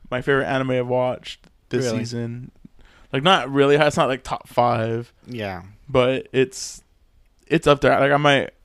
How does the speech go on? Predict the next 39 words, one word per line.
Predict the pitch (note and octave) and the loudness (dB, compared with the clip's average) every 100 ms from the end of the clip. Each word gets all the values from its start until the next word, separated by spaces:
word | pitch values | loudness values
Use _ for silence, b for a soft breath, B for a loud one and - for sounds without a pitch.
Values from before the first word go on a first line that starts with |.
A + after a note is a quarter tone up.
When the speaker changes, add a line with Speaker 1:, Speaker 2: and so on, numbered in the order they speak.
| _ _ _ _ _ _ _ - | _ _ _ _ _ _ _ -4
Speaker 1:
I | D3+ | 0
might | D3 C#3+ C3+ A2+ | 2 2 2 -2
reorganize | C3+ C#3 C3+ C3 C3+ C#3 C#3 B2+ | -2 0 2 2 0 0 -2 -4
my | B2+ | -4
thoughts, | B2+ C3 C3+ | 0 0 -2
like, | C3+ | -4
after | B2+ - B2 | -6 -8 -8
finishing | C3 C3 C3 | -6 -6 -6
it. | D3 D#3 D3 - | -4 -4 -6 -6
Speaker 2:
I'll | D#3 | -6
show | - | 0
you | C3+ | 0
my | C#3 C#3 | 2 0
list | A#2+ A#2 - | -2 -4 -4
after | G#2+ - A2 | -6 -6 -6
and | G#2+ G#2 | -6 -6
where, | G#2+ G#2 G#2 | -6 -6 -8
where | B2+ A#2+ | -6 -4
it | G#2+ G#2 A2 | -4 -4 -8
falls | - A2 G#2+ | -4 0 6
Speaker 1:
Well, | D#3 | 6
Speaker 2:
on | |
Speaker 1:
we, | D#3+ | 8
Speaker 2:
my | E3+ | 4
Speaker 1:
we | D#3 | 4
have | F3+ | 2
Speaker 2:
list. | G2+ | 0
Speaker 1:
to, | C3 | 0
we | |
have | D#3+ B2 | 0 0
to | C3+ | 0
cal-, | C#3+ C#3 C3+ | 2 2 2
we'll, | B2+ D3 C#3 | 0 0 0
we'll | C#3 C#3+ | -2 -4
calculate | C3+ D3 C#3+ C#3+ A#2+ | 0 -2 0 -2 -2
sometime | C3+ C3 | -6 -2
this | C3 C3 | -2 -2
week. | C3+ B2 - | -4 -6 -8
Speaker 2:
Yeah. | B2 A2 | -4 -4